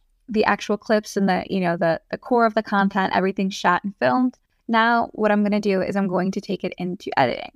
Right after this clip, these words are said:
So when I edit all of my content on my iPhone, which is how I do it, I don't export it anywhere. I edit right on my iPhone. What I do, again, this, the reason for this is to streamline things, right? I don't wanna have to airdrop files.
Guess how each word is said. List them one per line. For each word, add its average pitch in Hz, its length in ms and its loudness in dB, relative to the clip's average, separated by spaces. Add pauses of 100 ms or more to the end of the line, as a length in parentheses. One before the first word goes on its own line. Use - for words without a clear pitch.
(200)
So 214 420 2
when 214 140 2
I 214 120 2
edit 269 280 2
all 214 120 4
of 214 60 -2
my 220 140 0
content 208 460 -4 (140)
on 202 120 2
my 196 100 2
iPhone, 190 500 0
which 190 180 -2
is 196 160 -4
how 202 220 2
I 185 100 2
do 185 180 2
it, 175 80 2
I 180 80 0
don't 190 240 0
export 196 380 -4
it 196 120 -4
anywhere. 180 440 0
I - 140 -6
edit 196 280 -4
right 180 160 0
on 180 100 0
my 190 280 0
iPhone. 185 300 -4 (380)
What 220 140 4
I 220 120 2
do, 226 480 2
again, 196 460 0
this, - 220 -4 (100)
the 214 80 2
reason 262 260 0
for 214 100 -2
this 190 240 -2
is 196 180 -6
to - 140 -8
streamline 185 460 0
things, - 280 -6
right? 196 200 4
I 202 60 2
don't 208 180 2
wanna 220 160 4
have 208 160 2
to - 120 -10
airdrop 190 360 0
files. 180 340 0